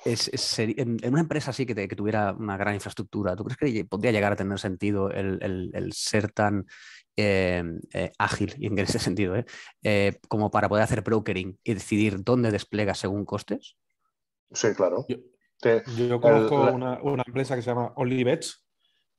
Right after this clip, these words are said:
Speaker 3: que a través de Terraform despliegan, eh, en, en sitios dependiendo de, de, de las
Speaker 1: Ah.
Speaker 3: necesidades y hacen con
Speaker 2: Ujú.
Speaker 3: Azure, hacen con A W S, incluso infraestru-, infraestructura local.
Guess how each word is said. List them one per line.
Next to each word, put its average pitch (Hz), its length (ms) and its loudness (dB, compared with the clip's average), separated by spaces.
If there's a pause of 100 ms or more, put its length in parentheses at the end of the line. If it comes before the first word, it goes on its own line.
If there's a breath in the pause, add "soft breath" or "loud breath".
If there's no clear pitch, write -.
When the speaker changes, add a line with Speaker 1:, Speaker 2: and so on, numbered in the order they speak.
(160)
Speaker 3:
que 113 280 -2
a 101 140 -2
través 107 220 -2
de 113 80 -2
Terraform 139 800 -2 (120)
despliegan, 113 1040 -4
eh, 104 560 -12 (120)
en, 98 400 -16
en 101 240 -16
sitios 123 560 -6
dependiendo 104 420 -6
de, 110 140 -4
de, 95 280 -12 (500)
de 104 120 -4
las 95 100 -6
Speaker 1:
Ah. 98 80 -14
Speaker 3:
necesidades 107 680 -4
y 110 260 -4
hacen 107 280 -4
con 107 120 -2
Speaker 2:
Ujú. - 80 0
Speaker 3:
Azure, 180 360 -2
hacen 110 460 -6
con 104 180 -8
A 104 60 -6
W 107 320 -2
S, 170 260 -2 (560 loud breath)
incluso 110 320 -4
infraestru-, 104 540 -8
infraestructura 113 560 -8
local. 104 440 -4